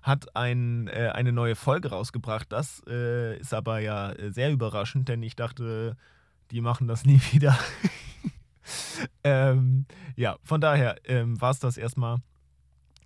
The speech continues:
äh, von meiner Seite. Ich hoffe, ihr habt, äh, und hattet viel Spaß beim Zuhören. Und ich klinge mich erstmal wieder aus.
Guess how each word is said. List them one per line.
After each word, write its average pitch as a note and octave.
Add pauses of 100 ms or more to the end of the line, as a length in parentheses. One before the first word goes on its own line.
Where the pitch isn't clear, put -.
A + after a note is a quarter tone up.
(120)
äh, A#2
von B2
meiner B2
Seite. A2
Ich -
hoffe, A#2
ihr G#2+
habt, -
äh, G#2+ (180)
und A#2
hattet C3+
viel B2+
Spaß A#2+
beim A2
Zuhören. A2 (200)
Und C3+
ich C3+
klinge C#3
mich B2
erstmal A#2
wieder G#2+
aus. C3+